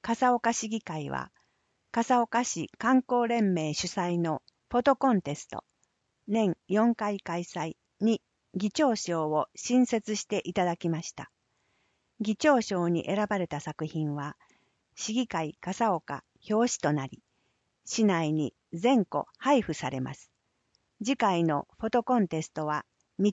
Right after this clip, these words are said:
の駅笠岡ベイファームの菜の花がテーマです。皆様、ぜひご応募ください。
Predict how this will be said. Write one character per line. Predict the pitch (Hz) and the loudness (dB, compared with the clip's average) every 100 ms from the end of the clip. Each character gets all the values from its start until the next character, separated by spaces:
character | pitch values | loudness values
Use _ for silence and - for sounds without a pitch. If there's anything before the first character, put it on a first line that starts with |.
| - | 4
の | 247 226 | 2 4
駅 | 214 - 143 - _ | 0 -4 -10 -12 _
笠 | - 208 269 196 | -4 0 4 4
岡 | 175 143 | 2 -2
ベ | 180 226 | 0 -2
イ | |
フ | 226 | 0
ァ | 214 160 | -2 0
ー | |
ム | 147 | 0
の | 143 135 - _ _ _ _ | -2 -4 -10 _ _ _ _
菜 | 208 247 | 2 8
の | 277 | 8
花 | 202 165 147 | 6 2 0
が | 120 - | -4 -4
テ | 196 165 | 0 0
ー | |
マ | 127 | 0
で | 135 143 | -4 -8
す。 | - _ _ _ _ _ _ _ | -12 _ _ _ _ _ _ _
皆 | 196 202 | 4 4
様、 | 214 175 165 - _ _ - | 6 2 0 -2 _ _ -6
ぜ | 180 214 277 | 0 2 2
ひ | 226 139 _ | 0 -8 _
ご | 180 196 208 | -2 0 2
応 | 190 | 2
募 | 165 | 0
く | - | -4
だ | 151 | -8
さ | 156 160 | -8 -10
い。 | 139 | -14